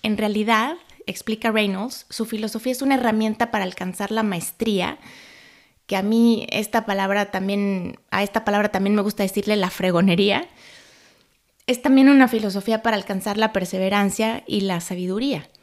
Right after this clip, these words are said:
Además, tienen un concepto de felicidad que me, que me invita a conocer más. Desde su lente, la percepción de las cosas, más que las cosas en sí,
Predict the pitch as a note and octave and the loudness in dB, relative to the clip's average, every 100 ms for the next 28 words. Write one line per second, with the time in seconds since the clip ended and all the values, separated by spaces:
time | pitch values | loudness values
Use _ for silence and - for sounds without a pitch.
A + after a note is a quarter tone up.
0 | _ - _ - _ - A#3 B3+ C#4 D4 | _ -20 _ -20 _ -4 2 4 4 2
1 | - - B3 B3+ C4 A#3 A#3+ A#3+ A3+ A#3+ | -4 -2 0 4 4 4 2 0 0 -2
2 | A3+ G3+ F#3 F#3+ F#3+ F#3+ G#3+ G3 F3 D#3 | -2 -6 -6 -6 -6 -6 -6 -4 -6 -8
3 | - - F#3+ F#3 F#3+ A3 A3 A3 F3+ F3 | -14 -8 -4 -2 0 0 0 -2 -2 -2
4 | E3+ F3+ E3+ C3+ - _ _ _ _ _ | -4 -6 -6 -8 -12 _ _ _ _ _
5 | _ _ _ _ _ _ _ _ - G#3+ | _ _ _ _ _ _ _ _ -6 -4
6 | G#3 G#3+ A3+ B3+ D#4 B3+ A3+ G3+ - _ | -4 -4 -2 2 4 4 2 -4 -8 _
7 | - - _ _ - A3 A3 G#3+ A3+ - | -20 -20 _ _ -2 -2 -2 -4 -4 -2
8 | C4+ D#4 D#4+ A#3 - A3+ A3 G#3+ G#3 D4 | -2 0 0 -2 -2 0 0 0 -4 -6
9 | - - _ _ _ _ G#3 C4 C#4+ - | -14 -20 _ _ _ _ 2 2 2 -2
10 | E4+ G#3 - A#3 A#3 B3 A3 F#3 F3+ G#3+ | -4 -4 -2 0 0 0 -2 -2 -2 -4
11 | G#3+ D4 | -6 -8